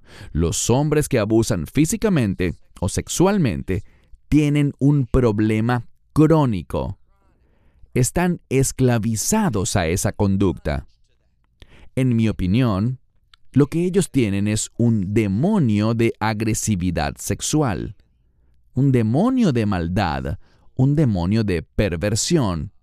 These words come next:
dentro de sí. ¿Y qué debe ocurrir? Debe ocurrir una separación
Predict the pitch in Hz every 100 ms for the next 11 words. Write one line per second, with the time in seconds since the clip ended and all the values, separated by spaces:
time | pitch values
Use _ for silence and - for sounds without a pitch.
0 | _ _ - 101 113 208 196 127 110 98
1 | 76 - - 73 57 - _ - _ _
2 | _ _ _ - - - - 123 120 113
3 | 107 - _ _ _ _ _ - 226 269
4 | 247 180 117 101 104 92 85 92 131 _
5 | _ _ _ 180 _ _ _ - - -
6 | 123 127 123 123 - 156 127 104 104 -
7 | - _ 139 139 113 104 - 113 95 110
8 | 101 113 - 113 82 69 71